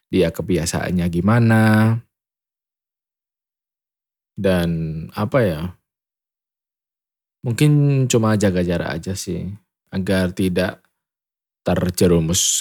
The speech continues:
ke masalah yang terlalu berbahaya. Dan tetap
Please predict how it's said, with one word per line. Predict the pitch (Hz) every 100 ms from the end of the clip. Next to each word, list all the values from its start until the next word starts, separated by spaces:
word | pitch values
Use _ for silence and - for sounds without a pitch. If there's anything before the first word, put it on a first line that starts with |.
| -
ke | 85 78 80
masalah | 80 - 80 90 90
yang | 76 73 67 - -
terlalu | 87 85 73 78 76 69 69
berbahaya. | 80 82 87 85 95 90 - 151 - _ _ _ _ _ _ _
Dan | 95 104 110 107 104 101 101 101 123 117 _ _ _ _ _
tetap | 110 - 95 -